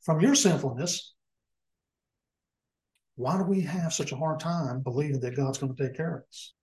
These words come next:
All because it's not tangible in front of our face, so we can't put our hands on it? Is that it?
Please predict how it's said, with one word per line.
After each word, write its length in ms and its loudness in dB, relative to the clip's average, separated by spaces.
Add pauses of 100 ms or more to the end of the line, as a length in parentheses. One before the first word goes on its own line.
(360)
All 140 -2
because 560 0 (320)
it's 160 0
not 180 4
tangible 540 4
in 80 2
front 220 6
of 80 4
our 100 6
face, 380 4
so 80 0
we 80 -4
can't 180 0
put 100 4
our 100 0
hands 340 6
on 160 6
it? 280 -6
Is 60 0
that 180 2
it? 160 0